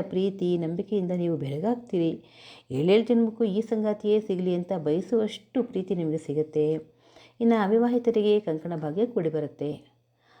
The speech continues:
ಆದರೆ ಪ್ರಯಾಣ ಕಾಲದಲ್ಲಿ ಸಾಕಷ್ಟು ವಿಘ್ನಗಳು ಎದುರಾಗುತ್ತವೆ, ಜಾಗ್ರತೆ ವಹಿಸಿ.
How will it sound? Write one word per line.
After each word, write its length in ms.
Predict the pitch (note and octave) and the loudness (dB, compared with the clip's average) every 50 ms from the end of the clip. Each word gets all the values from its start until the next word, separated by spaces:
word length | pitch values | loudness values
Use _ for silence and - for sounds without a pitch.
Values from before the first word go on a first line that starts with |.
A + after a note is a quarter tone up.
| - _ - | -18 _ 0
ಆದರೆ 220 | C#4 C4 B3+ C#4 | 2 4 4 4
ಪ್ರಯಾಣ 360 | C4 C4 G3 F3 F3 F#3+ G#3+ B3+ | 4 4 2 2 2 2 0 0
ಕಾಲದಲ್ಲಿ 400 | B3 - B3 A#3+ A3+ A#3 A#3 A#3+ | -2 0 0 0 0 2 2 2
ಸಾಕಷ್ಟು 540 | A#3 - G3 F#3+ - A3 G#3+ - - - B3+ | 2 0 -2 -2 -4 -8 -8 -8 -2 2 2
ವಿಘ್ನಗಳು 540 | A3+ E3+ E3+ E3 - - A#3+ B3 A#3+ B3 A#3+ | 4 4 2 0 0 -2 0 2 4 4 4
ಎದುರಾಗುತ್ತವೆ, 580 | A3 G3 G3+ G#3 G3+ G3 G3 F#3+ G3 - G3+ | 4 2 2 0 0 0 -2 -4 -2 -4 -4
ಜಾಗ್ರತೆ 400 | F#3 F#3 F#3 F3+ F#3+ F#3 F#3 F#3+ | -2 -2 -2 -2 -4 -4 -4 -4
ವಹಿಸಿ. 680 | F#3 F#3+ G3 F#3+ G3 F#3+ G3 G3 G3 G3 F#3+ F#3+ F#3+ | -4 -4 -4 -6 -6 -4 -2 -2 0 0 -2 -4 -6